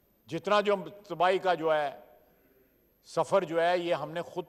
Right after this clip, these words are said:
तय किया है। हमने खुद इस मंजिल का तयन किया।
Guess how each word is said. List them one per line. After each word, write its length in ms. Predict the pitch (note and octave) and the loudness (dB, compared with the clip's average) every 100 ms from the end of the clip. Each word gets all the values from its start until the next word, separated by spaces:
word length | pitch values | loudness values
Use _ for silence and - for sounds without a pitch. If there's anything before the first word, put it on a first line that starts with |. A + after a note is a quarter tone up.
| - | -2
तय 160 | D#3 | -2
किया 320 | D3+ C#3 C3 A2 | -2 -10 -8 -10
है। 260 | A#2+ - _ _ _ _ _ _ _ _ _ _ _ - | -12 -20 _ _ _ _ _ _ _ _ _ _ _ -10
हमने 200 | E3+ F3+ | -4 -4
खुद 320 | - G3+ G#3 | 0 0 2
इस 260 | G3 - - - - _ _ _ _ - | 0 -2 -16 -20 -20 _ _ _ _ -4
मंजिल 380 | D3+ E3 F3+ F#3+ | -2 0 0 2
का 140 | F#3+ | 2
तयन 520 | F#3 E3 E3 E3+ F#3+ | 2 2 0 -2 -6
किया। 420 | C#3+ D3+ C#3+ B2 | -6 -8 -6 -6